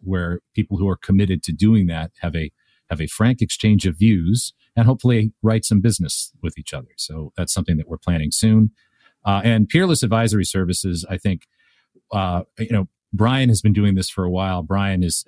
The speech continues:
is an absolute genius with ad tech and advertising technology and, and monetization. Y-, you know, he's so clear about breaking down the, the kind of funnel and the stack for,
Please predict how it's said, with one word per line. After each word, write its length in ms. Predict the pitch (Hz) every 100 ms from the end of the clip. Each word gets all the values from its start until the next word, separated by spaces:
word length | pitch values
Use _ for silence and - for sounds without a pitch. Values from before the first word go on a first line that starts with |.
| 98
is 180 | 95 87
an 80 | 90
absolute 420 | 98 - 95 80
genius 540 | 87 107 101 87 - -
with 220 | 85 - -
ad 220 | 87 78
tech 240 | 90 82 -
and 140 | 78 92
advertising 600 | 82 87 85 82 87 82
technology 760 | 87 - 85 82 82 82 80
and, 160 | 78 76
and 160 | 90 82
monetization. 840 | 85 85 85 80 80 76 82 78 -
Y-, 160 | - -
you 80 | 92
know, 100 | 78
he's 160 | 87
so 260 | - 113 107
clear 560 | - - 113 104 87 82
about 320 | 80 87 80 _ _ _ -
breaking 320 | 98 - 92
down 400 | 92 90 85 85 95
the, 360 | 90 82 82 -
the 140 | 95
kind 200 | - 92
of 80 | 78
funnel 400 | - 104 92 87
and 100 | 80
the 60 | 78
stack 380 | - 87 85
for, 320 | - 85 80